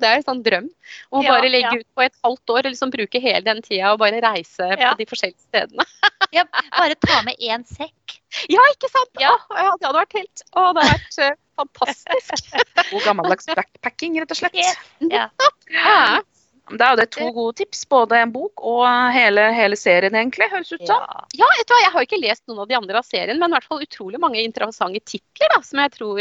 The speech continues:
Speaker 1: eh, er, eh, kan være til glede for mange, egentlig, som er interessert i historie og reiser. Mm.
Speaker 3: Jeg gleder meg i hvert fall nå til å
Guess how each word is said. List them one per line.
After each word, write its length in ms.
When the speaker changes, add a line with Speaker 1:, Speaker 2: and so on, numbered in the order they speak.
Speaker 1:
eh, 480
er, 80
eh, 240
kan 240
være 400
til 240
glede 240
for 160
mange, 240
egentlig, 400
som 160
er 160
interessert 400
i 80
historie 480
og 240
reiser. 400
Mm. 160
Speaker 3:
Jeg 220
gleder 160
meg 120
i 40
hvert 100
fall 140
nå 120
til 160
å 100